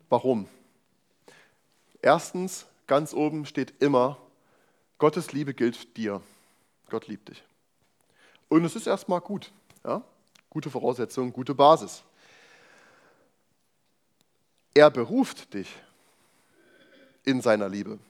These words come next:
an einen bestimmten Ort, zu bestimmten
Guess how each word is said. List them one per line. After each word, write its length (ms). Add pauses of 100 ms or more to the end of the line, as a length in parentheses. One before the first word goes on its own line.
(420)
an 140
einen 160
bestimmten 340
Ort, 380 (840)
zu 180
bestimmten 680